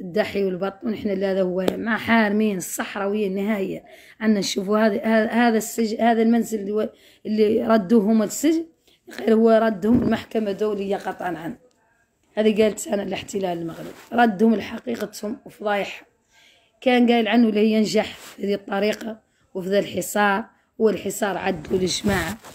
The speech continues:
من سابقة ثلاثة عشر، يعني عدلوا المجموعة، آه، الجماعة اللي، آه، لجماعة الهيئة كاملة اللي كعضوة منها، آه، وعدلت لها السابق ذاك،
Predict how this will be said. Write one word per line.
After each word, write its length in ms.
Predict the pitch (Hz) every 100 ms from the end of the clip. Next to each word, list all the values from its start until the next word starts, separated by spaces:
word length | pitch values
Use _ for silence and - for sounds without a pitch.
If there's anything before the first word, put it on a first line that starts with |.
| - - -
من 200 | 196 190
سابقة 500 | - - 214 190 190
ثلاثة 380 | - 170 - 190
عشر، 280 | 190 - - - - -
يعني 200 | 156 180
عدلوا 300 | 165 175 196
المجموعة، 680 | 185 190 156 190 196 170 208 - - - - -
آه، 480 | 185 185 180 175 175
الجماعة 840 | 180 185 185 180 165 - 202 170 180
اللي، 440 | 180 185 170 185 _ _ _ _ -
آه، 320 | 196 196 196
لجماعة 400 | 185 160 202 165 -
الهيئة 380 | 185 190 190 185
كاملة 520 | - 202 208 202 254 _ -
اللي 300 | 196 180 175
كعضوة 560 | - 196 180 180 190 185
منها، 300 | 185 175 262 - _ _ _ _ _ _ 202
آه، 340 | 196 190 185
وعدلت 520 | 175 185 160 190 -
لها 120 | 190
السابق 420 | 180 - 190 175 180
ذاك، 420 | 208 214 -